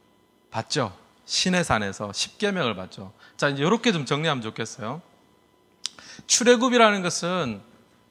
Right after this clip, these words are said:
어, 하나님께서 이스라엘 백성들을 불러내는 거죠.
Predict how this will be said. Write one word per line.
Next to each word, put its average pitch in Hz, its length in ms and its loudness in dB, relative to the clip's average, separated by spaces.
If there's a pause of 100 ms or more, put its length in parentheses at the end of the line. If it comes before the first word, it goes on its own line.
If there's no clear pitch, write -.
(400)
어, 104 800 -8
하나님께서 190 800 2
이스라엘 175 460 -2
백성들을 165 460 -8 (120)
불러내는 170 680 0
거죠. 101 480 -10